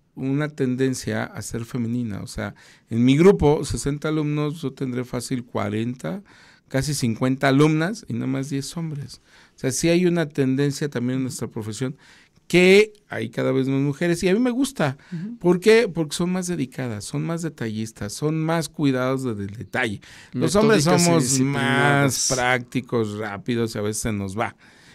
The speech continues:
Speaker 1: Pero ellas no, no, qué bárbaro. La verdad, mis respetos. Pero todo sale porque la reforma del Código Fiscal de la Ciudad de México señala que se cometerá el, el, el delito de defraudación fiscal.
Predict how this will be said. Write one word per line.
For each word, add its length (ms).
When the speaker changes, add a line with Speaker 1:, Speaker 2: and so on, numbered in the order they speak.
Speaker 1:
Pero 160
ellas 300
no, 300
no, 160
qué 180
bárbaro. 340
La 80
verdad, 200
mis 140
respetos. 440
Pero 240
todo 280
sale 500
porque 500
la 140
reforma 580
del 200
Código 580
Fiscal 500
de 80
la 120
Ciudad 260
de 80
México 360
señala 600
que 80
se 120
cometerá 380
el, 240
el, 220
el 160
delito 300
de 60
defraudación 520
fiscal. 380